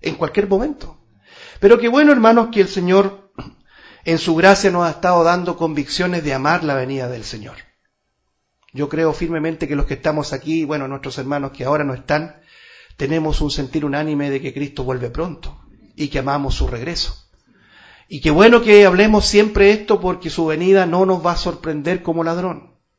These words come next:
sino que estamos esperando que Él vuelva por nosotros. Entonces, hermano, el Señor descenderá del cielo, como lo dice ahí, literalmente Él vendrá, pero también incluye una tercera palabra en el original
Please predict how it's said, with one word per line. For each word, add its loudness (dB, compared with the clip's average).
sino -10
que -10
estamos -8
esperando -8
que -10
Él -8
vuelva -6
por -10
nosotros. -18
Entonces, 2
hermano, 4
el 2
Señor 2
descenderá -2
del -4
cielo, 4
como -2
lo 0
dice -2
ahí, -4
literalmente -4
Él -4
vendrá, -2
pero 0
también 0
incluye -2
una 0
tercera 0
palabra 4
en 0
el -2
original -4